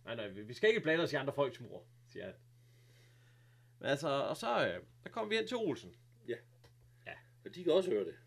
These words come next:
Speaker 1: Ja, de kan også høre det, og, øh, Olsen, han sidder og venter på kaffen.
Speaker 2: Ja.
Speaker 1: "Skal vi ikke snart have kaffe?" råber han, for Janne har åbenbart været hen og hentet rundstykker. Og så siger han, "Jeg kan ikke finde kaffekanden." "Kan jeg ikke finde kaffekanden? Kan jeg heller ikke finde <laughs> alt andet?" Og så,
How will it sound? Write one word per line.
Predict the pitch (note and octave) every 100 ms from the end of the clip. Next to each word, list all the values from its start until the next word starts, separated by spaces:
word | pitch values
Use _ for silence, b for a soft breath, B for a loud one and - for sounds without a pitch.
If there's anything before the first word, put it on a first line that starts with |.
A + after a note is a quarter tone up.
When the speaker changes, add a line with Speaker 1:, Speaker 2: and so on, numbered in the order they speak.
| -
Speaker 1:
Ja, |
de | B2+ F#3
kan | A3+
også | G#3+ -
høre | D3+ C#3+
det, | A#2+
og, | - G#2+ G#2
øh, | G2 F#2 F#2 F2+ - - -
Olsen, | F#3 D#3
han | F#3+
sidder | G3+
og | B2+
venter | C3
på | C3
kaffen. | - - - - - - - - - - - - -
Speaker 2:
Ja. | - -
Speaker 1:
"Skal | -
vi | A3+
ikke | G#3+
snart | A3
have | G#3+ -
kaffe?" | G#2 G#2+ G#2
råber | G#2 G#2
han, | F#2+
for | A2+
Janne | B2 F3
har | D3
åbenbart | D3 C#3 G2+
været | G2 G2+
hen | A2+
og |
hentet | G2+ F2+
rundstykker. | F2+ F#2 E2 - - b b b b b b b b
Og | A#2+
så | -
siger | C#3+ C#3+ C3+
han, | A#2 B2+
"Jeg | E3
kan | F#3+
ikke | C#4+ C#4
finde | C4+
kaffekanden." | D#3+ G#3+ G#3+ E3+ C#3+ G#2
"Kan | -
jeg | D3
ikke | C#3+
finde | C3
kaffekanden? | E3 G3+ B2 A2 E2+
Kan | C3
jeg | G#3
heller | G#3+
ikke | G3 B2 - -
finde | E3+ C#3+ D3+
<laughs> | D3
alt | C#3
andet?" | B2+ C3 A#2+ - b b b b b b b
Og | B2+
så, | E3